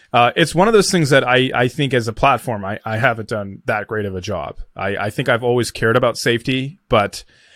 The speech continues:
uh, I haven't done enough, I feel sometimes, uh, just even talking about it on the podcast. And, like, I was gonna announce it at some point, either on Twitter or whatever, but anybody in the future who's gonna pitch me about their G P T three startup or idea,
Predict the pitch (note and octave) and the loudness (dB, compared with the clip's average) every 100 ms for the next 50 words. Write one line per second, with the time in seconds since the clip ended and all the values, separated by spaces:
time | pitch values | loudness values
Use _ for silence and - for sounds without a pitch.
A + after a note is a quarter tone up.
0 | _ - A#2 G#2 A2 A#2+ D#3+ F3 A#2+ C#3 | _ -2 2 2 2 2 2 0 0 2
1 | C3 A#2 A2 A2 - - - G2+ - A2+ | 2 2 2 0 -2 -12 -8 -8 -4 -4
2 | F2+ - A#2 G2+ - G2+ F2+ - - A#2 | -4 -6 -8 -8 -8 -10 -10 -14 -10 -6
3 | G2 F2+ - - B2+ C#3+ B2 - C3+ C3+ | -6 -6 -8 -8 -4 -4 -4 0 0 0
4 | A#2 G#2+ G2 F#2+ G2+ F#2 - D#2+ - - | -2 -2 -4 -4 -6 -6 -6 -8 -10 -16
5 | _ - G#2 G2 F#2+ G2 G#2+ F#2+ - - | _ -12 -8 -6 -8 -8 -8 -8 -12 -20
6 | _ _ - - D3 D3+ A#3 F#3+ D3 D#3 | _ _ -10 0 2 2 2 4 4 4
7 | E3 B2 - C3 C3+ C#3+ E3 D#3+ C#3 A#2+ | 4 2 2 0 2 4 4 4 2 2
8 | A2+ A2+ B2+ B2+ B2+ A#2+ A#2+ B2 A2+ A#2+ | 0 2 2 4 4 4 2 0 0 0
9 | G#2 G#2+ _ _ _ _ - D#3+ F#3+ G#3 | 0 -2 _ _ _ _ -2 0 2 4
10 | G3 F#3+ F3 C#3+ B2+ - B2 A#2+ D#3 D3+ | 4 6 4 2 0 0 -2 2 4 6
11 | C#3+ C3 A#2 A#2+ A2 - C#3 - C#3+ C#3 | 6 4 2 0 0 0 -2 -2 -2 0
12 | B2 A2+ A2+ B2 A#2+ A2+ B2+ A#2+ A#2 B2+ | 0 0 -2 0 -2 0 -4 -4 -4 -4
13 | A#2 A#2+ B2 - - B2 B2 A#2 B2 A#2+ | -4 -2 0 0 2 4 2 2 0 2
14 | A#2 A2+ A2 A2 C3 D3 | 2 0 0 2 4 4